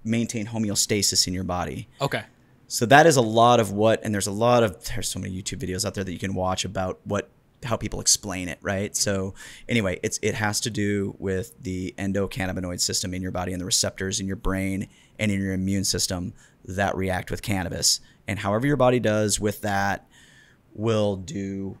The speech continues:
Speaker 1: whatever it does. Maybe give you benefits in sleep, maybe give you benefits in pain relief, it may be doing a lot of different things. But I, I urge anybody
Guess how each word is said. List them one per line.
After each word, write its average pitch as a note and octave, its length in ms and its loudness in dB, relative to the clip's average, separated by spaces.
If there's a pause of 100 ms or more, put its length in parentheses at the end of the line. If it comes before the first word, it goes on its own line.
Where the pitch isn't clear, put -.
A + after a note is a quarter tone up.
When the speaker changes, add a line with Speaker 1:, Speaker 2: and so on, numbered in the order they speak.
Speaker 1:
whatever G2 240 2
it G2 100 0
does. D3 440 6
Maybe A2 500 2
give A#2 240 0
you B2+ 60 6
benefits B2+ 500 2
in A2 100 -2
sleep, G2+ 460 0
maybe G2 260 -4
give G#2+ 160 -6
you A2+ 120 -4
benefits G#2 480 -2
in A2+ 100 0
pain G#2 360 0
relief, G2+ 380 -2
it - 80 -10
may G2 120 -4
be G#2 100 -4
doing G#2 240 -4
a G#2 80 -4
lot G#2+ 160 -2
of G2+ 80 -4
different A#2 300 -4
things. D#2 320 -8 (320)
But A2+ 100 4
I, G#2 100 2 (380)
I D3+ 300 2
urge B2 420 4
anybody G2+ 640 0